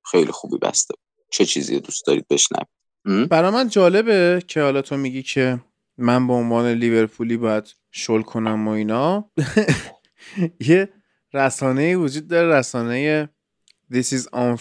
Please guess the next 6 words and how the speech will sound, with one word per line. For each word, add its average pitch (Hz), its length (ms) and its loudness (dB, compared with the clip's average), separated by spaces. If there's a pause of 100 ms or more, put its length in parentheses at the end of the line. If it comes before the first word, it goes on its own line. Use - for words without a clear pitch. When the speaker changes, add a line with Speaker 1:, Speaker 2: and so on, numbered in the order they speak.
Speaker 2:
field، 160 280 2
حالا 143 180 4
مال 165 320 4 (420)
اولتراهاتونه 135 960 2
به 101 140 -6
قولی 104 520 -2